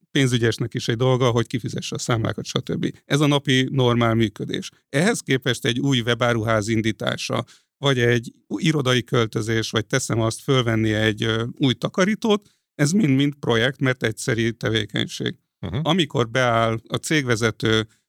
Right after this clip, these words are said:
Speaker 1: mondjuk egy értékesítési meetinget tartani, akkor ő értékesítési vezető, nem pedig cégvezető.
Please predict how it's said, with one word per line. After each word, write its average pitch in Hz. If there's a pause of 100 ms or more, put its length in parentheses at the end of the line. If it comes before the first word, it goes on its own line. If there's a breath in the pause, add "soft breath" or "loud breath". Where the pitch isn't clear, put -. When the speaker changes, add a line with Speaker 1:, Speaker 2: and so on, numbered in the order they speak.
(100)
Speaker 1:
mondjuk 117
egy 110
értékesítési -
meetinget 185
tartani, 185
akkor 170
ő 170
értékesítési 127
vezető, 147
nem 120
pedig 123 (420)
cégvezető. 107